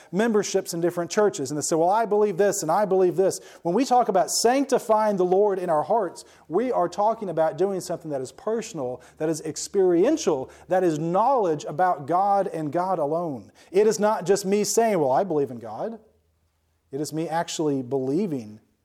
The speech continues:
the Savior of my soul in my innermost being who He is.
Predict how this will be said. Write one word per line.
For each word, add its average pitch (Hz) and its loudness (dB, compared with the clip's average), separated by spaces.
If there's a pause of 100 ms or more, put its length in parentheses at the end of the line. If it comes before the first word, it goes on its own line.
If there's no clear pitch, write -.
(160)
the 120 -14
Savior 180 0
of 156 -4
my 147 -4
soul 139 -4 (320)
in 151 -6
my 135 -2
innermost 160 -2
being 127 -8 (300)
who 160 2 (180)
He 156 -8
is. 120 -8